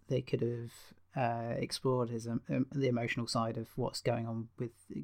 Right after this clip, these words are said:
going back to my original point about Shawn Ashmore not really getting the opportunity to explore that brotherly collection very much, because obviously there's just so much,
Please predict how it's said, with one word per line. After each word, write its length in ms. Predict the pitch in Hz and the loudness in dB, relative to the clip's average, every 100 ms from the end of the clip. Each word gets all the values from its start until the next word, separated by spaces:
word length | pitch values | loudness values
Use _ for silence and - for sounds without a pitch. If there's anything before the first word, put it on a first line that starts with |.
| - | -4
going 180 | 143 120 | -2 2
back 160 | 120 - | 2 2
to 80 | 120 | 0
my 100 | 117 | 2
original 260 | 120 120 | 2 0
point 220 | 113 120 117 | 0 0 2
about 280 | 117 - - | 2 0 -4
Shawn 260 | - 135 | -2 0
Ashmore 340 | 123 131 127 117 | 0 0 0 2
not 120 | 135 | 2
really 160 | 131 123 | 2 2
getting 180 | 120 123 | 4 2
the 60 | |
opportunity 500 | 120 - 123 117 117 | 2 2 2 2 0
to 160 | 113 113 | 0 0
explore 420 | 113 - 120 120 | 0 0 0 2
that 280 | 113 117 - | 2 0 0
brotherly 340 | 120 120 127 131 | 0 2 0 0
collection 480 | 127 139 - 156 | 0 -2 0 0
very 180 | 151 165 | 2 4
much, 260 | 165 - - | 4 2 -2
because 400 | 120 120 117 - - - - - _ - | -2 0 -2 -6 -10 -20 -20 -20 _ -4
obviously 240 | 127 123 113 | 0 4 6
there's 160 | 117 | 6
just 120 | 123 - | 6 6
so 120 | 123 | 8
much, 500 | 120 117 - - | 6 6 2 2